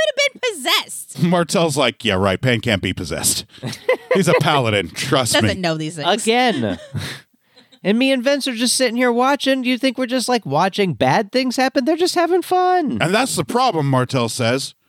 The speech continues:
Speaker 2: The rest of you were too afraid to hop in the water. And then Martell gets back up and he cracks his fingers and he looks at the elephant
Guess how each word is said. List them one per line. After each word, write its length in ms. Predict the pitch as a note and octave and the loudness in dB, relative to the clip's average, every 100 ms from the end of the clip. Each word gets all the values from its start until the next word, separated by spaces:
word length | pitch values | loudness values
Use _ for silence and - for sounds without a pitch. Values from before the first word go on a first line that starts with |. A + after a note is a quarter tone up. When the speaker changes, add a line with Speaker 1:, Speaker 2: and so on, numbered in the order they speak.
| _ _ _ | _ _ _
Speaker 2:
The 40 | |
rest 280 | A#2 G#3 A#3+ | -2 -2 0
of 80 | F#3 | 0
you 100 | C#3+ | 2
were 80 | C3+ | 0
too 220 | - F3 | 0 2
afraid 300 | C#3+ - D3+ | 2 2 0
to 80 | C#3 | 0
hop 280 | A2+ E3 D#3 | 0 0 0
in 60 | |
the 80 | C#3 | 0
water. 400 | B2+ D#3 E3 E2 - - - | 2 2 0 -4 -14 -20 -20
And 180 | A#3+ B3 C4 G#3 | -10 -6 -2 0
then 80 | C#3 | 2
Martell 440 | D3+ - E3 D#3+ | 0 0 0 0
gets 300 | D3 C#3 - | 0 -2 -2
back 320 | - C#3+ C#3 | 0 0 2
up 180 | C3 D3 | 0 0
and 80 | A#2+ | 0
he 60 | G#2 | -2
cracks 400 | - C3+ C#3 - | 0 -2 0 -4
his 140 | A#2+ | -6
fingers 580 | - C3 C#3+ F3+ F#3 - - - - - _ | -2 0 2 0 0 -6 -14 -20 -20 -20 _
and 120 | A2 | -2
he 60 | G#2+ | 0
looks 280 | A#2+ B2+ C3+ | 0 0 -2
at 80 | |
the 140 | - G#2 | -2 2
elephant 600 | A2+ C3 - A2 - | 2 2 0 -2 -2